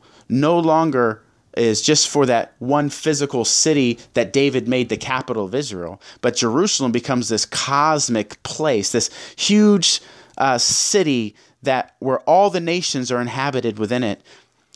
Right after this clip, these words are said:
It has no more need in Isaiah sixty of, of sun or moon or light because God himself, his glory, is their light.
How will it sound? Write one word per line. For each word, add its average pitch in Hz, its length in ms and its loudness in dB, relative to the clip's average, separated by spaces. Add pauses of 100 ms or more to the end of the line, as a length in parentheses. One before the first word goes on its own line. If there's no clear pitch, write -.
It 147 100 0
has 165 280 -2
no 185 140 -2
more 185 200 -2
need 160 460 -6
in 127 120 -2
Isaiah 131 340 0
sixty 131 420 0
of, 110 160 0 (220)
of 104 260 0
sun 120 840 0 (120)
or 123 200 0
moon 143 640 2
or 107 100 0
light 147 440 0
because 131 340 -2 (200)
God 175 360 2
himself, 143 560 0
his 113 160 -4
glory, 120 720 0 (260)
is 113 240 0
their 110 180 2
light. 120 600 -4